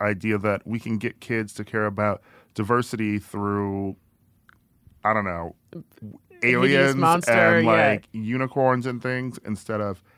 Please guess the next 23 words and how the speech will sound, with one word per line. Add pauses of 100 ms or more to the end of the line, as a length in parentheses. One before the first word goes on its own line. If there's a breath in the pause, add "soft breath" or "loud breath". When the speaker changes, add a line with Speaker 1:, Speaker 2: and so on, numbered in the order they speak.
(160)
Speaker 1:
actually
writing
some (380)
real
diversity
into
their
films.
Speaker 2:
Also, (320)
they
made
her
purple. (140)
She's
a
whole
black
person
and
she's
a
purple
character.